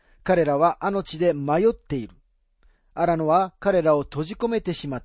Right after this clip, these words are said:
たというであろう。パロにはイスラエルの子らを見張るスパイがいました。いずれにしても、おそらく二百五十万人くらいいた人々の動向を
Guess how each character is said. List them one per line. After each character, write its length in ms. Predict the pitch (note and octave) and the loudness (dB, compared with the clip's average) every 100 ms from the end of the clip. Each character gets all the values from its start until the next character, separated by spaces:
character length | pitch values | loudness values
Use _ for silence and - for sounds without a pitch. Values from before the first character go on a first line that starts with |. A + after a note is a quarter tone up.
| - | -14
た 180 | F#2 - _ | -18 -18 _
と 120 | - F#3+ | -6 -4
い 120 | F3+ | -2
う 100 | F3+ | -2
で 220 | F3 G3 - | -2 -2 -6
あ 120 | - | -10
ろ 200 | G#2+ - _ _ _ _ _ _ _ _ _ _ _ _ _ _ _ | -10 -16 _ _ _ _ _ _ _ _ _ _ _ _ _ _ _
う。 40 | _ _ _ _ _ - | _ _ _ _ _ -6
パ 100 | F3 | -2
ロ 80 | D#3 | -2
に 140 | D3+ | 2
は 160 | E3+ E3+ | 4 4
イ 80 | |
ス 180 | D#3 - | 2 0
ラ 120 | A#3 | 0
エ 40 | A#3 | 0
ル 60 | |
の 120 | F3+ D#3 | -2 -2
子 160 | D#3+ | 0
ら 140 | D#3 D3 | 2 2
を 80 | |
見 160 | C#3+ D3+ | 0 -2
張 160 | D3 C#3+ | -2 -2
る 180 | G#3 - | -4 -6
ス 220 | - - | -18 -6
パ 160 | A3 | -2
イ 100 | E3 | -2
が 120 | C#3+ D#3+ | 0 -2
い 80 | |
ま 100 | A#2+ | -4
し 100 | F#2+ | -12
た。 160 | - - _ _ _ _ _ _ _ _ _ _ | -20 -20 _ _ _ _ _ _ _ _ _ _
い 100 | E3+ | -6
ず 120 | E3 | 0
れ 100 | F3+ | 0
に 100 | E3 | 0
し 60 | D3+ | -2
て 100 | D#3 | -4
も、 300 | D3+ G#3+ A3 _ _ | 0 0 -2 _ _
お 100 | D#3+ | -8
そ 120 | E3+ F#3+ | -4 0
ら 140 | E3+ | -2
く 120 | - | -2
二 160 | D3+ E3+ | -4 0
百 300 | A3 G#3+ G3 | 0 0 -4
五 240 | C#3+ D#3+ | 0 0
十 300 | D3+ F#3+ A#3+ | 0 -4 -6
万 260 | A#3 A3+ A3 | -2 -2 -2
人 200 | G3+ E3+ | -4 -4
く 180 | - F3 | -4 2
ら 120 | D#3 | 2
い 80 | C#3+ | 2
い 40 | |
た 160 | - C#3 | -4 -6
人 260 | - E3+ | -6 -8
々 260 | D3 - D3 | -8 -6 -6
の 80 | C#3 | -4
動 260 | B2 D3+ | -4 -4
向 260 | - C#3+ C#3 | -4 -4 0
を 180 | F#3 | 0